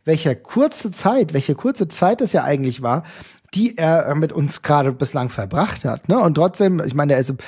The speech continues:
ab, ab Februar erst so wirklich ins Rollen gekommen bei der Eintracht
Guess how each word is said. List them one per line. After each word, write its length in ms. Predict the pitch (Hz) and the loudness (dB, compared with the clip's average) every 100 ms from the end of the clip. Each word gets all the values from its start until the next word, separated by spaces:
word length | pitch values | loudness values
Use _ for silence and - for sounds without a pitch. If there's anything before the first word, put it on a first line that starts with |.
| - - | -20 -12
ab, 140 | 135 135 - | -12 -12 -8
ab 80 | 131 123 | -8 -4
Februar 480 | - 208 202 202 | 2 2 4 2
erst 220 | 180 165 165 | 4 0 0
so 220 | 151 - | -2 4
wirklich 400 | 160 208 202 156 | 4 4 2 0
ins 240 | 156 135 | 0 2
Rollen 280 | 139 226 240 | 2 2 2
gekommen 320 | 170 156 143 | 0 0 0
bei 100 | 127 | 0
der 140 | 127 113 | -2 -2
Eintracht 360 | 127 143 147 | -6 -4 -6